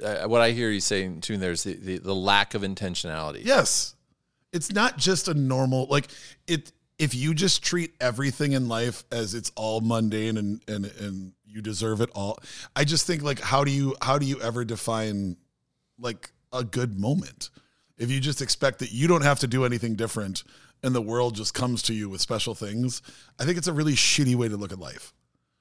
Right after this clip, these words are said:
Speaker 2: And that's, that's what I project on most of those people when I see 'em. "I just do my thing, man. I put the same thing on every day 'cause it doesn't matter." Dude, just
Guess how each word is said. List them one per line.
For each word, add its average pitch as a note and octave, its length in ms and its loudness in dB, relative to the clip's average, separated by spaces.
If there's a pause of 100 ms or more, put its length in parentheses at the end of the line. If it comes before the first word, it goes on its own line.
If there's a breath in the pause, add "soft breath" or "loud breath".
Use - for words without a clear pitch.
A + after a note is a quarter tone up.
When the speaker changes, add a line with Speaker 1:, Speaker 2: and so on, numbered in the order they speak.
(240)
Speaker 2:
And B2+ 80 0
that's, C3+ 240 2
that's C#3 460 2
what C3+ 260 2
I B2 140 -2
project A#2 560 -2 (180)
on B2 280 2
most A2 260 -2
of A2+ 80 -4
those G2+ 200 -4
people F#2+ 280 -6
when F2 120 -14
I F2 40 -14
see F2+ 200 -8
'em. C#2 180 -20 (680)
"I C#3+ 120 6
just C3 200 2
do D#3 140 2
my C#3 200 6
thing, B2 260 2
man. A2+ 300 0 (440)
I A#2+ 60 -4
put C3+ 180 0
the G#2+ 60 -6
same A#2+ 200 2
thing B2+ 160 2
on B2 160 4
every B2 200 2
day B2 240 0 (260 loud breath)
'cause A2 220 -4
it B2 80 0
doesn't B2 260 2
matter." A#2 320 2 (840 soft breath)
Dude, E3+ 260 -2 (380)
just D#3+ 320 -8